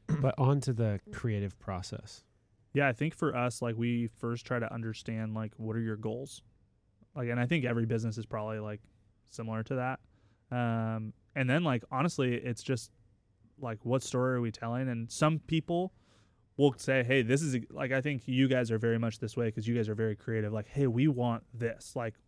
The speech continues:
Speaker 3: we want X." And it's a pretty, pretty, pretty box. And we, there's creative freedom within that box. But some people, you know, say, "Hey, I want the box.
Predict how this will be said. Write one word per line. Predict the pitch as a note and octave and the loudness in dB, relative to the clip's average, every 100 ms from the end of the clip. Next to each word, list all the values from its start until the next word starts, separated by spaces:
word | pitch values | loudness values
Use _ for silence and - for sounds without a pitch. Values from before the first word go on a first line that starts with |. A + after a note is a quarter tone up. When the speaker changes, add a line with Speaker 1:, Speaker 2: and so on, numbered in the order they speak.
| _ _ | _ _
Speaker 3:
we | C#3 | 2
want | C#3 A#2 - | 2 2 -2
X." | A#2+ - - - - _ _ - | -6 -8 -16 -18 -18 _ _ -2
And | B2+ | 0
it's | A#2+ | 0
a | |
pretty, | A#2 F3+ E3+ B2+ - - | 0 4 4 4 -2 0
pretty, | G3 | 2
pretty | - D#3 C#3+ | 2 0 0
box. | A2 B2 A2+ - - | 0 -4 -4 -8 -6
And | C#3+ C3 | -2 2
we, | F3 | 2
there's | D3+ C#3 | 4 2
creative | - - F3 D3 A#2+ | 0 2 4 4 2
freedom | - D#3+ C#3+ B2 | 2 4 6 4
within | A2+ C3+ | 0 -2
that | B2+ A2+ | -2 -4
box. | G#2 A#2 A2+ - - _ - _ _ | -4 -6 -8 -16 -20 _ -20 _ _
But | B2+ | -2
some | - D#3+ | 2 0
people, | D#3+ D#3 C3+ B2 A2 _ _ _ _ - | 2 0 2 0 0 _ _ _ _ -4
you | A#2 | -2
know, | A2 | -2
say, | G#2 - A#2 | -2 0 0
"Hey, | G#2 C#3 A#2 A2+ | 2 2 2 0
I | B2 | 0
want | C3 B2+ - - | 2 0 -4 -6
the | |
box. | A#2 A#2+ A2+ - - - | 0 0 0 -6 -16 -18